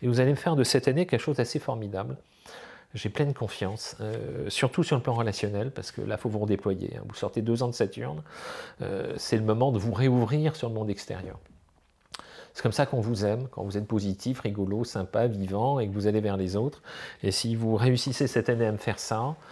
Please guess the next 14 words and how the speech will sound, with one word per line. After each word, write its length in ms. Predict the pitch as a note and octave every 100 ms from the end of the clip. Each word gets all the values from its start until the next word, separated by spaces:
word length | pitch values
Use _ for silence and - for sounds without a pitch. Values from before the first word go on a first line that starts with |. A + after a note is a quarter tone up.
| - - - -
eh 120 | A#2+ G#2+
ben, 240 | A2+ B2+
j'aurai 480 | G2 A#2 G#2+ C3+ D3 - _
pas 160 | - D#3
trop 240 | D#3 -
de 60 | D#3
soucis 320 | - B2 A2
pour 160 | G#2 G#2+
vous, 160 | B2
je 80 | C3
vous 60 | A2
le 40 |
cache 240 | G2 F#2+ -
pas, 340 | G#2+ B2+ D3+